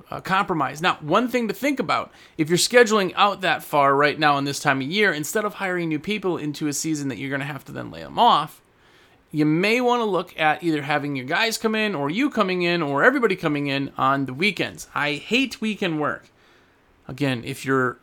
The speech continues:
watching and you love it, comment on YouTube, let me know. But yes, uh, weekends suck. Weekends are not where I wanna work.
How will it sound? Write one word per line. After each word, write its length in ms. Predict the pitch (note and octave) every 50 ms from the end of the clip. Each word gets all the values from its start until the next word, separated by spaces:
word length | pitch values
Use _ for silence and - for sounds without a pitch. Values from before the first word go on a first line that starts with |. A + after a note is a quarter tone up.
| -
watching 540 | - D3 - E3+ F3 G#3 A3+ - - A3+ A3+
and 80 | A3+ G#3+
you 100 | G3+ F#3
love 180 | F3+ F3 E3
it, 160 | D#3+ - -
comment 400 | - E3+ E3+ F#3 F#3+ F3+ E3+ D3+
on 260 | - D3+ D3 C#3+ C#3+ D3
YouTube, 540 | D3 D#3 E3 D#3+ - D3+ C#3+ C3+ C3 B2 - C#3+
let 200 | C#3 C#3+ C#3+ C3
me 140 | C#3+ C3+
know. 320 | C3+ D3 D3 C#3 C3 A#2+ - - - _ _ _ -
But 460 | C#3 C3 D#3 D#3 D3+ D3 C#3 - - - _ _ _ _ _ _ _ _ _ -
yes, 640 | D3+ C#3+ C#3+ D3 D3 - - - - - - - - _ -
uh, 260 | - D3+ D3 D3 D3 C#3
weekends 760 | E3 F3+ A3+ A3 - A3 F3+ D3+ - - - - - - - _ _ _ _ _ _ -
suck. 440 | - - - D#3+ - - - - - -
Weekends 440 | F3+ A#3+ B3+ B3 D4+ C4+ B3 A3
are 80 | A3 G3+
not 300 | F#3+ F3 E3+ F3 - -
where 140 | E3 D#3+ D#3+
I 60 | D#3
wanna 280 | D3+ D3 C#3+ C#3+ C#3 C3
work. 420 | A#2+ G2+ D2+ C2+ - - - -